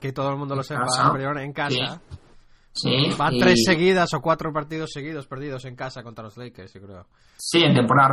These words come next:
Speaker 2: regular, la verdad es que le tiene tomada la medida los Lakers a los, a los, a los Celtics, y luego, eh, no sé si es que no se recuperaron anímicamente, pero fueron a Toronto y se pegaron el batacazo, porque caer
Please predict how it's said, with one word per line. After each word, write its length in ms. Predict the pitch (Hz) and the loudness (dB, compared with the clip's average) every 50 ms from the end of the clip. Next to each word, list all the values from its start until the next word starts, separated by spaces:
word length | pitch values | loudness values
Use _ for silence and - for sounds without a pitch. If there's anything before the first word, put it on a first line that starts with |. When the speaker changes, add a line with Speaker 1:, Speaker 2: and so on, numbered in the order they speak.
| 139 139 | 4 4
Speaker 2:
regular, 340 | 139 143 139 143 156 165 156 | 4 4 6 6 6 4 4
la 80 | 139 123 | 2 -2
verdad 180 | 117 117 120 - | -2 -2 -4 -8
es 100 | - - | -10 -10
que 500 | - 127 120 113 113 113 113 110 113 110 | -10 -10 -8 -8 -8 -8 -8 -10 -10 -10
le 60 | 113 113 | -12 -10
tiene 180 | - 117 113 | -8 -8 -6
tomada 320 | 113 117 113 110 113 110 107 | -4 -2 -2 0 0 -2 -2
la 60 | 113 | -2
medida 220 | 131 156 139 - - | -2 -2 -2 -2 -4
los 160 | - - - | -6 -6 -6
Lakers 340 | 113 110 113 - 131 - - | -6 -6 -6 -6 -6 -2 0
a 100 | 117 113 | 0 0
los, 600 | 110 110 113 113 - - - - - - - - _ - | 0 0 -2 -4 -4 -6 -6 -8 -8 -10 -12 -16 _ -2
a 120 | 135 120 | -2 0
los, 540 | 120 120 120 120 120 120 139 156 - - - - | 0 0 0 0 2 0 0 0 -2 -4 0 2
a 100 | 127 123 | 4 4
los 160 | 127 123 - | 4 4 4
Celtics, 380 | 156 151 151 - 226 226 - - | 4 2 4 4 4 4 4 6
y 60 | 139 | 6
luego, 400 | 131 127 131 135 170 190 190 185 - - - - _ _ _ | 6 6 8 8 6 6 4 2 -2 -8 -18 -20 _ _ _
eh, 420 | - 139 131 127 123 123 123 123 120 | -4 -2 0 0 0 0 -2 -2 0
no 100 | 120 131 | 0 0
sé 140 | - - 143 | 2 2 0
si 100 | 139 139 | 0 0
es 120 | 131 - - | -2 -2 0
que 80 | 131 | 2
no 80 | 127 135 | 2 4
se 160 | - 135 123 | 4 4 2
recuperaron 500 | 123 123 123 123 - 131 127 131 135 135 | 4 2 2 2 2 2 4 6 6 6
anímicamente, 720 | 127 127 135 131 131 131 139 127 127 127 127 127 170 180 | 6 6 6 4 4 4 4 4 4 4 2 2 2 2
pero 200 | - - 113 107 113 107 107 113 - - | 4 2 2 2 0 -2 -4 -6 -2 0
fueron 220 | 120 120 120 127 | 0 2 4 4
a 60 | 123 | 4
Toronto 360 | - 131 120 123 123 127 147 | 4 4 4 4 4 4 4
y 60 | 160 - | 4 4
se 100 | 165 135 | 4 2
pegaron 260 | 127 120 127 127 117 | 4 4 4 6 4
el 80 | 110 | 4
batacazo, 520 | 110 104 104 107 113 - 147 170 - - - - | 4 2 0 0 0 2 2 0 0 -4 -8 -8
porque 220 | - - - - | -8 -10 -10 -10
caer 280 | - 113 110 - - | -8 -6 -6 -6 -8